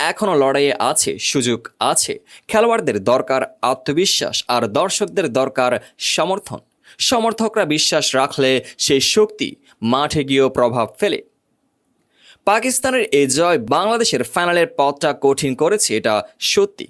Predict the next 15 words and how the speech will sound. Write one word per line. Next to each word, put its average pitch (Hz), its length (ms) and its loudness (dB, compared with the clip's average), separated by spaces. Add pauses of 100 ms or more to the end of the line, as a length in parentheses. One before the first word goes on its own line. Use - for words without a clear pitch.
কিন্তু 139 180 0 (100)
কঠিন 180 280 0 (140)
পথ 147 180 2 (140)
মানে 131 160 0 (280)
অসম্ভব 135 460 -2 (100)
নয়, 120 160 -4 (380)
বরং 160 180 4 (220)
এখানে 165 260 -2 (140)
আসল 131 240 0 (140)
পরীক্ষা 123 400 0 (320)
দৃঢ়তা, 180 420 0 (240)
সাহস 151 380 0 (200)
আর 120 80 0 (100)
খেলার 131 360 0
প্রতি 123 280 0